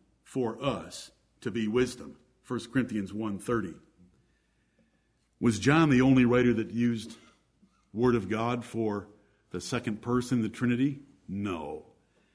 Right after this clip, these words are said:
Hebrews four twelve, "For the Word of God is quick and powerful." A text that we love to remember, and I want you to remember. But it's a small W there. I love the small W's when it could be capitalized, because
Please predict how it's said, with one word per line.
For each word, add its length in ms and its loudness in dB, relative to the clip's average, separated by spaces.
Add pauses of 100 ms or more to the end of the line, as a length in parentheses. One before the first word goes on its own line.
Hebrews 420 2
four 240 2
twelve, 460 -2
"For 100 -8
the 80 -4
Word 200 4
of 120 -2
God 240 0
is 140 -8
quick 200 -4
and 140 -4
powerful." 580 -10 (440)
A 60 -10
text 440 -6
that 60 0
we 120 0
love 300 2
to 100 -4
remember, 280 2
and 100 2
I 40 2
want 300 2
you 60 4
to 80 6
remember. 480 2 (840)
But 100 -2
it's 140 -2
a 40 0
small 360 4
W 340 4
there. 340 -2 (1160)
I 80 -6
love 240 4
the 80 2
small 340 0
W's 500 2
when 140 0
it 100 0 (480)
could 200 2
be 100 0
capitalized, 1000 -2 (440)
because 480 0